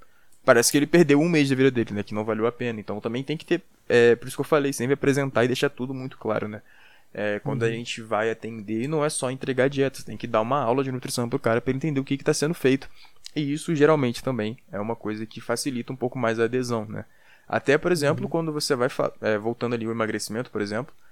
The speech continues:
Speaker 1: explicar por que que na dieta daquele cara não pode manter o chocolate que ele come todos os dias, né? A barra de chocolate, talvez, ou
Speaker 2: Uhum.
Speaker 1: enfim, a coxinha que ele come depois da faculdade, né?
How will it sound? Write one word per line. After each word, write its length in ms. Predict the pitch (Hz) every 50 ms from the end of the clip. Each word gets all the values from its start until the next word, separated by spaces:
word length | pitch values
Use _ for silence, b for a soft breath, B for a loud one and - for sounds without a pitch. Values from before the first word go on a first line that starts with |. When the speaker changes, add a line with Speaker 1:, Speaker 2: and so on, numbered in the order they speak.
| - - - - -
Speaker 1:
explicar 440 | 165 - - 185 190 - 131 131 -
por 220 | - 185 190 -
que 200 | - - 143 151
que 220 | - - - 214 202
na 140 | 190 185 190
dieta 400 | 180 180 170 151 143 - 175 165
daquele 260 | 165 160 175 160 160
cara 300 | - - 120 120 127 131 139
não 160 | 143 147 165
pode 280 | - - 139 139 143 151
manter 320 | 151 160 170 170 - 139
o 80 | 143 160
chocolate 500 | - - 156 - 175 156 147 156 - -
que 60 | -
ele 80 | 151 185
come 240 | - - 139 143 151
todos 200 | - 147 143 156
os 80 | 170 165
dias, 160 | 156 131 107
né? 100 | 104 104 - -
A 100 | 107 107
barra 260 | 110 117 117 127 131
de 80 | 127 -
chocolate, 440 | - 117 113 110 110 110 107 - -
talvez, 440 | 104 104 98 104 107 113 147 139
ou 100 | 135 -
Speaker 2:
Uhum. 60 | 123 -
Speaker 1:
enfim, 320 | 156 175 - 113 104 101 _ b b b b b b b b
a 140 | - 101 -
coxinha 520 | - - 127 120 - - - 127 131 131
que 80 | - 127
ele 80 | 120
come 160 | 123 120 117 117
depois 220 | 113 104 113 117
da 60 | 117
faculdade, 580 | - - 117 - - 123 113 98 101 98 95 101
né? 160 | 98 101 101